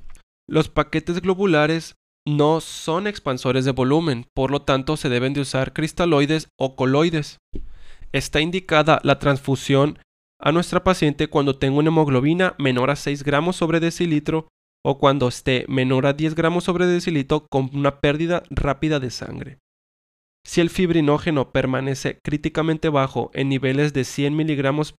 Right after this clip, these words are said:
por decilitro o un gramo por decilitro, se debe considerar el uso de crioprecipitados. Se recomienda siempre la transfusión plaquetaria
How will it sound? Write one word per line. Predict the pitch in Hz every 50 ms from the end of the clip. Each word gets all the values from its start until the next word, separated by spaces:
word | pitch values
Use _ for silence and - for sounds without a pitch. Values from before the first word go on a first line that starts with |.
| _ _
por | 151 151 151
decilitro | 156 160 - - 160 147 139 135 135 - 127 - -
o | - - 135 135
un | 139 139 151
gramo | 143 151 139 143 151 156 151
por | - 170 160
decilitro, | 170 165 - - 170 156 143 139 - 156 147 147 - _ _ _ _ _ _ _ -
se | - 143
debe | 131 147 143 170 170
considerar | - 180 180 175 - 170 156 135 123 120 135 135 147 151 - _
el | 131 131 127 139
uso | 147 147 - 175 165 147
de | 151 156 165 170 -
crioprecipitados. | - 151 151 151 147 151 - 156 147 - 147 - 151 143 143 - - - - - - - - - _ _ _ _ _ _ _ _ _ -
Se | - 156
recomienda | 156 170 165 - 165 165 165 170 180 190
siempre | - - 175 160 156 170 165
la | 165 165
transfusión | 170 170 165 - - 139 135 - 131 127
plaquetaria | 131 143 147 147 156 165 - - 143 139 139 143 143 139 143 -